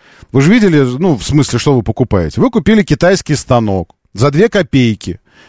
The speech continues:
надеясь сэкономить деньжат, чтобы зарабатывать на нём. Получили говно за две копейки. И на этом основании качество говняного,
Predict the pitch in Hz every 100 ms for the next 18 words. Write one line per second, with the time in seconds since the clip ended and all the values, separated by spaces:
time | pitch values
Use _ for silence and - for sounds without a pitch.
0 | _ 107 139 175 226 185 - 165 175 180
1 | 220 175 127 151 113 110 104 95 - _
2 | _ - 123 127 175 185 143 120 104 98
3 | 90 87 82 69 82 _ _ 107 139 254
4 | 254 165 202 147 135 117 107 - 101 110
5 | 113 104 98 90 80 - - _ _ _
6 | - 139 202 180 160 - 156 214 247 185
7 | 113 78 - 170 185 135 - 120 110 92
8 | 147 160 170 143 113 104